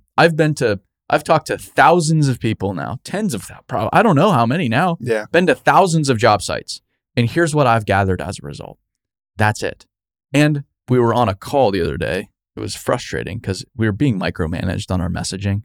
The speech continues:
Speaker 1: And it's just like, you just want to tell us, like, "Just shut up. Like, you are hiring us to do a job.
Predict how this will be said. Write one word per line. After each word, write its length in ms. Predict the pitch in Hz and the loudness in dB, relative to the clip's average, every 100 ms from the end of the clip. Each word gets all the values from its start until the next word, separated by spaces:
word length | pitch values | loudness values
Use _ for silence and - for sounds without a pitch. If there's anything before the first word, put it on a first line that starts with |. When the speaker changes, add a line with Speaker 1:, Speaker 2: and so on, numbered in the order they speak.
| 104 | -4
Speaker 1:
And 80 | |
it's 80 | 98 | -4
just 240 | - 101 - | -4 -8 -6
like, 160 | 95 - | -6 -4
you 100 | 123 | -6
just 140 | - | -4
want 140 | 117 | -6
to 80 | 101 - _ | -8 -10 _
tell 160 | - 95 | -4 -2
us, 100 | 95 | -2
like, 160 | 101 101 | -6 -6
"Just 200 | 143 - | -10 -12
shut 240 | - 185 | -8 -4
up. 220 | 156 - _ - | -4 -6 _ -10
Like, 220 | - - _ _ _ _ 117 | -8 -8 _ _ _ _ -8
you 280 | 151 190 196 127 | -6 -6 0 2
are 180 | 135 | 2
hiring 420 | 127 135 139 147 98 | 2 2 2 2 -2
us 320 | 120 - - - | -4 -6 -12 -6
to 100 | 110 | -2
do 180 | 120 120 | 0 0
a 60 | |
job. 360 | 95 104 151 | 2 2 2